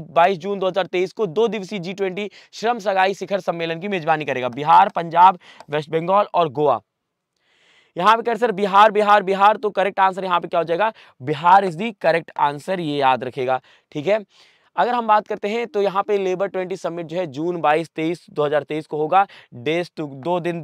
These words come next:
जो बचे हैं, ये दो दिन बाद होगा। ठीक है, कहाँ पर होगा? बिहार में। बिहार की हम बात कर रहे हैं तो बिहार हमारे लिए इंपॉर्टेंट है। ठीक है, बिहार इंपॉर्टेंट क्यों है?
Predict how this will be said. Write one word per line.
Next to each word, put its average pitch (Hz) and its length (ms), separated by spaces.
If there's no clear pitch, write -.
जो 135 140
बचे 147 300
हैं, 175 140
ये 147 340
दो 135 200
दिन 151 160
बाद 147 240
होगा। 160 260
ठीक 151 180
है, 170 60
कहाँ 135 220
पर 151 120
होगा? 151 140
बिहार 120 360
में। 107 140
बिहार 170 340
की 226 100
हम 226 140
बात 190 240
कर 196 100
रहे 185 120
हैं 208 100
तो 202 120
बिहार 147 380
हमारे 170 300
लिए 175 140
इंपॉर्टेंट 147 540
है। 185 160
ठीक 143 140
है, 190 80
बिहार 147 440
इंपॉर्टेंट 151 640
क्यों 165 180
है? 180 160